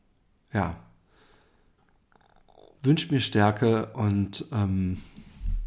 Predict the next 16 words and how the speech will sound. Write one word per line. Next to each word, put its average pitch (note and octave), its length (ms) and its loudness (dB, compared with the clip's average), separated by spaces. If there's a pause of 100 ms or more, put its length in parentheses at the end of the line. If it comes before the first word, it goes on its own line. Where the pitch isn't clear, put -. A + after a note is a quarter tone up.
(100)
ähm, - 280 6
ich D3+ 160 -8
wünsche F3+ 240 -2
euch C3+ 480 -6
Stärke, A#2+ 600 -4 (140)
äh, A#2 80 -8
viel D#3+ 540 -2 (640)
tolle C#3+ 240 -2
Erlebnisse A#2+ 640 -4
jetzt A2 320 -6
in A#2+ 100 -10
diesen G#2+ 480 -4 (540)
anfänglichen A#2+ 580 -4
Frühlingstagen, G#2+ 1080 -4
wo G#2 80 -4
die G2+ 340 -4